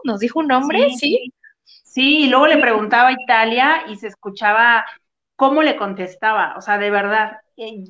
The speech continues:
Speaker 2: véanlo, o sea, ya no les vamos, ya les dijimos como que el adelanto,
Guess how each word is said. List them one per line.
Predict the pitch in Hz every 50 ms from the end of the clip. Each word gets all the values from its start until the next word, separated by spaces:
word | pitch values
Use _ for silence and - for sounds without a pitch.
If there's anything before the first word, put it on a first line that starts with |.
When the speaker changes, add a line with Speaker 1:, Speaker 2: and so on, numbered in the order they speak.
| 180
Speaker 2:
véanlo, | 185 196 208 254 294 285 269 247 226 202 190 190
o |
sea, | 190 226 233
ya | 233 285 320
no | 381 381
les | 359 302
vamos, | 269 285 302 302
ya | 294 349
les | 415 427 427
dijimos | 381 277 262 311 311 339 339 339
como | - 247 240 226 226
que | - 214
el | 202
adelanto, | 196 196 202 202 220 240 269 277 277 311 330 381 -